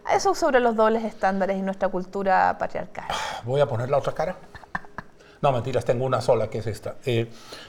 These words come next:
Speaker 2: yo quiero usar mis segundos para hablar de mil novecientos ochenta y cinco, la película que significó a Argentina obtener el Globo de Oro a película de habla no inglesa.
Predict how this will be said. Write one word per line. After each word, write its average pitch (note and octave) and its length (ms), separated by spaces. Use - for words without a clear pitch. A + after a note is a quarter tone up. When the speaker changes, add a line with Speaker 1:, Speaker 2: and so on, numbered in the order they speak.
Speaker 2:
yo D3+ 100
quiero F3+ 160
usar F3 220
mis F3+ 140
segundos G#3 500
para C#3+ 260
hablar D#3 380
de F3 140
mil G3 260
novecientos F3+ 500
ochenta D3+ 320
y C#3+ 40
cinco, B2+ 340
la A2+ 120
película C3+ 580
que A#2 160
significó A#2+ 880
a A#2 160
Argentina A#2 520
obtener C3+ 480
el A#2+ 100
Globo C#3 320
de C3 60
Oro C#3+ 360
a C3+ 300
película B2 560
de B2 100
habla C3+ 400
no D3+ 160
inglesa. D3+ 480